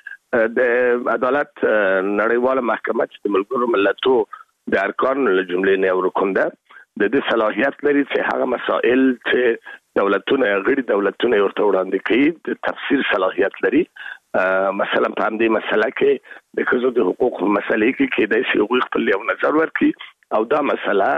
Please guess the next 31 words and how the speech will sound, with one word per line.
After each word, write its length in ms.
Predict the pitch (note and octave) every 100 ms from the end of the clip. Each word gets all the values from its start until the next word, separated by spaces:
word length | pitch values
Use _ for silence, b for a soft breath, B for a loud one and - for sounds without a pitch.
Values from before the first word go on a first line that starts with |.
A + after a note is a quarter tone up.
| C3
د 80 | A2+
یو 80 | G2 G2
جرم 240 | C3+ C#3 B2
په 100 | F#2+ G2
عنوان 340 | F#2 F#2 F2 B B - -
وپېژني 560 | A2+ C#3+ E3+ D#3+ E3 E3
او 80 | C3+
وروسته 320 | D3 - C3
د 100 | A2
هغه 140 | A2 B2+
نه 80 | F#2 F2+ B B _ - G#2+
جنایي 260 | G#2 C3 C#3+
نړیوالې 460 | B2+ G#2+ B2 A#2+ G#2
محکمې 380 | G2 - A2 D3
ته 100 | - F2+
راجع 260 | F2 F2 F2
شي 100 | - -
چې 60 | G2 F#2+
هغه 140 | C3+ E3
محکمه 380 | E3+ - C#3+ C#3+ C#3+
د 100 | -
صلاحیت 380 | C3+ A2+ B2 -
پیدا 220 | B2 B2+ -
کوي 100 | - B2
چې 120 | F#2+
دا 40 | - -
مسله 300 | - G2+ C3 - _ B _ _ -
د 320 | G#2+ G2 G2 F#2+
بشریت 440 | F#2+ - A#2 B2 -
ضد 120 | C#3+ D3
جرایمو 380 | - G2+ B2 B2+